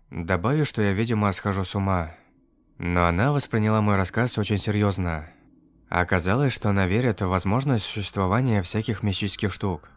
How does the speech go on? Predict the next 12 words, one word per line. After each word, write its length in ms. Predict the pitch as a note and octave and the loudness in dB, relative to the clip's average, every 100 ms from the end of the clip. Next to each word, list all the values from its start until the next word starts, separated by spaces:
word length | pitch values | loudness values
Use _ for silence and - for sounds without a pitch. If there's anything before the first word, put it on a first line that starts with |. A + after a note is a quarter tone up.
| - - | -20 -8
и 260 | F2+ F2+ F2+ | -2 0 2
посоветовала 580 | F#2+ - F#2+ D3 E3+ C#3+ | 0 0 0 -2 0 0
мне 180 | A#2+ A2 | 2 0
обратиться 580 | G2 F#2+ C3+ - A#2+ G2+ | 2 0 0 0 2 2
к 40 | |
знакомому 580 | G2 G2+ A2 G#2 G#2 G2+ | 0 0 0 2 2 0
экстрасенсу, 800 | - G2+ G#2+ G#2 F#2 F#2 D#2 D2+ - - | 0 -2 0 0 0 -2 -6 -8 -18 -4
который 480 | F#2 F2 G#2+ D#3+ C#3 | -2 0 0 0 2
может 380 | G#2+ B2+ A2+ - | 0 0 -2 -2
проконсультировать 760 | G#2+ G#2+ A2 G2 G#2+ G#2 F#2+ | -2 -2 -2 -2 0 0 -2
по 100 | G#2 | -2
скайпу. 580 | - G#2 F#2+ F#2 D#2+ | 0 0 -2 -4 -6